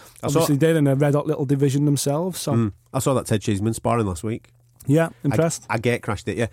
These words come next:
Speaker 1: He, he is, yeah. He do, I mean, I don't know how much you can take really out of sparring. You've got the
Speaker 2: Of
Speaker 1: big
Speaker 2: course.
Speaker 1: gloves on, you've got the big head guards on and all that type of stuff. And obviously, uh, they knew that I were watching, so they might not be giving it, uh, the big un. Uh, but he, uh, he works out the same gym that O'Hara Davis works out of, of which we've done an interview, which you can catch on our website, fight disciples dot com. But I had a little bit of a nosy in on him. And that particular matchup,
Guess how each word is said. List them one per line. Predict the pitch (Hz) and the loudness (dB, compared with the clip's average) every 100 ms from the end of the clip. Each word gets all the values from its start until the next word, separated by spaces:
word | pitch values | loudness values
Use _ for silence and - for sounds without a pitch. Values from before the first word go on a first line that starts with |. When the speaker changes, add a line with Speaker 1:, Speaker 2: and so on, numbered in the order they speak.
| - _ | -10 _
Speaker 1:
He, | 147 156 | 0 2
he | 151 190 | 4 2
is, | 139 - | 0 -6
yeah. | - 180 151 | -2 0 0
He | 156 | -2
do, | 170 220 - | 0 -2 0
I | 196 | 2
mean, | 247 | 4
I | 240 | 4
don't | 277 | 2
know | 226 | 2
how | 196 | 2
much | 180 156 | 2 -2
you | 165 | -2
can | 151 | -2
take | 147 117 | -2 -2
really | 117 110 | -2 -2
out | 104 | -2
of | 87 | -6
sparring. | - 104 107 | -6 -4 -4
You've | |
got | 110 107 | -4 -2
the | |
Speaker 2:
Of | 143 | -2
Speaker 1:
big | |
Speaker 2:
course. | 110 | 0
Speaker 1:
gloves | 117 95 | -2 -2
on, | 104 101 | -4 -4
you've | 95 | -4
got | 98 | -6
the | |
big | 87 104 | -4 -2
head | 101 90 | -2 -2
guards | 101 98 92 | 0 0 0
on | 98 | -2
and | 98 | -2
all | 98 95 | -2 -4
that | 82 | -6
type | - 98 - | -8 -8 -8
of | |
stuff. | - 98 | -6 -6
And | 101 | -4
obviously, | 98 101 - 98 90 - _ _ 101 | -6 -6 -8 -8 -8 -12 _ _ -12
uh, | 98 | -6
they | 107 | -2
knew | 110 104 | 0 -2
that | 98 | -2
I | 98 | -2
were | 92 | -2
watching, | 95 101 - 92 | -4 -6 -8 -12
so | 98 | -8
they | 101 | -8
might | 90 | -8
not | 80 | -10
be | 95 | -6
giving | 98 95 | -4 -4
it, | 95 - - | -4 -8 -6
uh, | 98 92 - | -4 -4 -8
the | 101 | -8
big | 92 98 | -6 -4
un. | 92 - - - - - | -6 -10 -20 -20 -12 -6
Uh, | 110 | -2
but | 123 | 2
he, | 120 120 | 4 4
uh, | 117 113 | 2 0
he | 123 | 0
works | 127 123 | 0 0
out | 113 | -4
the | 101 | -2
same | 120 113 | -2 0
gym | 110 | -2
that | 110 | -2
O'Hara | 107 98 107 104 98 | -2 -2 -2 -4 -4
Davis | 117 98 95 | -4 -4 -6
works | 101 82 | -8 -6
out | 101 98 | -6 -4
of, | 101 | -6
of | 95 92 | -6 -8
which | - | -8
we've | 104 | -6
done | 92 101 | -2 0
an | 98 | -2
interview, | 98 98 98 | -2 -6 -6
which | 90 - | -8 -10
you | |
can | - 98 | -8 -6
catch | 113 - | -6 -4
on | 101 | -4
our | 92 | -2
website, | 101 - 98 92 - | -2 -4 -6 -6 -6
fight | - 104 | -8 -8
disciples | - 95 101 | -8 -10 -8
dot | 90 - | -10 -8
com. | 104 101 | -8 -4
But | 147 | -2
I | |
had | 147 | 2
a | |
little | 123 110 | 0 0
bit | 107 | -4
of | 95 | -2
a | |
nosy | 101 101 95 98 | -2 -2 -2 -4
in | |
on | 98 | -2
him. | 101 101 | -4 -4
And | 123 202 | -2 -2
that | - | -4
particular | - 147 127 | -8 -2 0
matchup, | 123 - 104 110 | 0 -2 -4 -4